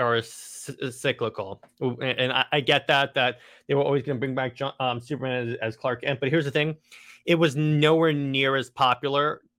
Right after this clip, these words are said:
Son of Kal-El, as Super Sons was. That was, I remember, uh, when, when Rebirth was going down, people were s-, raving about that book,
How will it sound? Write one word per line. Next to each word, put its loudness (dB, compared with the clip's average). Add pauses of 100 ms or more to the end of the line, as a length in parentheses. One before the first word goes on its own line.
(280)
Son 0
of -4
Kal-El, 2 (200)
as 2
Super -4
Sons -2
was. -10 (200)
That 2
was, 4
I 4
remember, 0
uh, -12
when, -2
when -2
Rebirth 0
was -6
going -4
down, -2
people 0
were -4
s-, -10
raving 2
about -6
that -8
book, -8